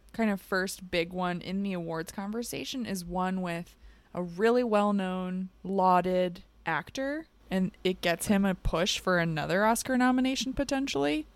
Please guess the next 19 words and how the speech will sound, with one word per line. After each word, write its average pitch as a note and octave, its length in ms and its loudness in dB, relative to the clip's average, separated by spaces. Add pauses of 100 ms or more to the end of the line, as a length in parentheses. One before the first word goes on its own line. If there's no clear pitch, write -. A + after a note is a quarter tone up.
(120)
then A#3+ 580 4 (220)
I A#3+ 120 0
think C#4 320 -4
you've E4 160 0
done C4 160 2
your D4+ 160 -2
job. A3 520 -2 (300)
Also, D4+ 340 2
they G#3+ 160 2
have A#3 360 4 (140)
Killers G3 340 2
of G3 40 -6
the G3 100 -2
Flower E3+ 300 4
Moon D#3 280 0
coming, C4+ 500 2
the E3+ 320 2
Scorsese F3+ 720 -2
DiCaprio. G3+ 880 0